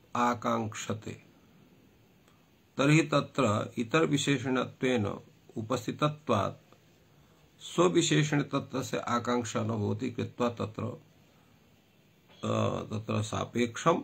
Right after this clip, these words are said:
असमर्थवत् भवति इत्यस्य कारणं वर्तते। एतस्मिन् विषये पुनः अपि चिन्तनं भवति।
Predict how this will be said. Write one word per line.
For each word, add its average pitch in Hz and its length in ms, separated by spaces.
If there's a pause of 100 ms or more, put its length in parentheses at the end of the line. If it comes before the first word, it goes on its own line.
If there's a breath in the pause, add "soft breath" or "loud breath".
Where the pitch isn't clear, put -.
(100)
असमर्थवत् 104 760
भवति 101 280
इत्यस्य - 360
कारणं - 240
वर्तते। - 420 (3500)
एतस्मिन् 175 480
विषये 127 500 (1000 loud breath)
पुनः 170 300
अपि 147 460 (360)
चिन्तनं 123 500
भवति। 110 540